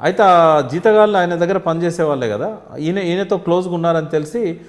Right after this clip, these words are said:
వాళ్ళకు కొంత భూమి ఇస్తా, డబ్బులు ఇస్తానని చెప్పి ఆశ పెట్టి, ఇది వాళ్ళు చెప్పింది, పీపుల్స్ వార్ వాళ్ళు తర్వాత రియలైజ్ అయ్యి చెప్పింది. అతన్ని తీసుకెళ్ళి తాగించి,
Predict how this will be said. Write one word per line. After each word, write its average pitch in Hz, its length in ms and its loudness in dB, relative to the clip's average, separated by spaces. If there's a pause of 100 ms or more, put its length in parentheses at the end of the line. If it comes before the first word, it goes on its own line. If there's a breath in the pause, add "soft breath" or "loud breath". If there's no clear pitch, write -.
(220 loud breath)
వాళ్ళకు 160 220 4
కొంత 160 180 0
భూమి 160 320 -2
ఇస్తా, 170 200 -2
డబ్బులు 147 320 -2
ఇస్తానని 143 380 -6
చెప్పి 139 160 -2
ఆశ 139 200 -2
పెట్టి, 143 540 -6 (320 loud breath)
ఇది 147 100 -2
వాళ్ళు 170 240 6
చెప్పింది, 156 320 -2
పీపుల్స్ 139 360 -4
వార్ 135 140 -2
వాళ్ళు 127 200 -2
తర్వాత 127 320 0 (360)
రియలైజ్ 135 360 2
అయ్యి 120 140 -4
చెప్పింది. 87 400 -10 (480 soft breath)
అతన్ని 139 720 0
తీసుకెళ్ళి 165 500 0
తాగించి, 151 720 -2